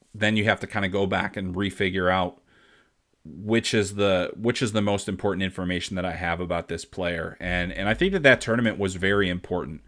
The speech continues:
and everybody understood that it was in, you know, unique circumstances. They were in a bubble. There were all these other extenuating circumstances. Um, you know,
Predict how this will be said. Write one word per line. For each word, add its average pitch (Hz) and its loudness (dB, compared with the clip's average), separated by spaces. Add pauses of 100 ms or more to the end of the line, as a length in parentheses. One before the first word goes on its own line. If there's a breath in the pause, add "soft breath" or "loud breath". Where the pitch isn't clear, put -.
(340 loud breath)
and 120 2
everybody 151 6
understood 117 4
that 98 0
it 98 2
was 92 -2
in, 95 0
you 95 -6
know, 92 -4
unique 95 -2
circumstances. 95 -2
They 92 -4
were 90 -2
in 101 0
a 98 -2
bubble. 92 2
There 90 0
were 87 0
all 92 2
these 95 -2
other 92 -2
extenuating 92 -2
circumstances. 92 -4 (440 loud breath)
Um, 85 -4
you 90 -2
know, 82 -2